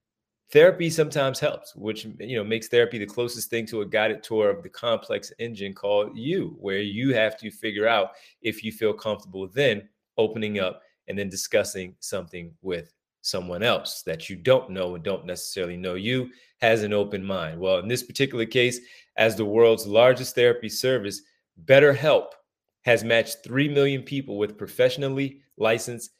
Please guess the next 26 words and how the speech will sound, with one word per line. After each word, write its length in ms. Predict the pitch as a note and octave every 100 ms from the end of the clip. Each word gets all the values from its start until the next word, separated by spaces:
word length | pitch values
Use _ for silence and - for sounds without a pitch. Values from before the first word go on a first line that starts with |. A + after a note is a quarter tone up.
| _ A2
and 160 | G2
vetted 360 | A#2 A2+ - -
therapists 480 | D3 C#3+ B2 G2+ -
available 500 | G2 G2+ A#2+ G#2 G2
one 160 | G2 G#2
hundred 260 | G#2 G2 G2+
percent 260 | - G2+ -
online. 500 | G2 F#2 A2 G#2+ G#2 _ _ _
Plus, 260 | C#3+ D3
it's 160 | C#3+ -
affordable. 540 | - C#3+ C#3 G2 - - _ _ -
Just 220 | A2+ -
fill 140 | C3+
out 100 | A#2+
a 60 | G2+
brief 340 | G#2 C3+ C#3+
questionnaire 680 | - C#3 C#3 C3+ A2 G#2 - _ -
to 80 | G#2+
match 280 | G#2+ A#2+ -
with 100 | C3+
the 80 |
therapist. 580 | C3+ B2+ G2+ F#2+ G2 - _ _ _ -
If 260 | G#2 -
things 320 | - C#3+ D#3 -
aren't 280 | D3 D3 -
clicking, 580 | - D#3+ E3 A#2+ F#2+